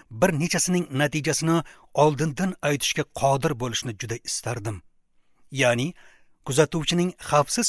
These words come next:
o'rnini qaytib kelgan o'g'il bilan bog'liq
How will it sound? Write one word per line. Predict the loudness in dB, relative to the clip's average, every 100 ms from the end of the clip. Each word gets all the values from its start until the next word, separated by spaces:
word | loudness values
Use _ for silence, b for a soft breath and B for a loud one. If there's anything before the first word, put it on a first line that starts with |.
| 0
o'rnini | 0 2 4 4 2 B B _
qaytib | -2 0 0 -6 -8
kelgan | -6 -4 0 0 -2 0
o'g'il | 2 4 2
bilan | 2 0 0 B B B
bog'liq | 2 6 6 4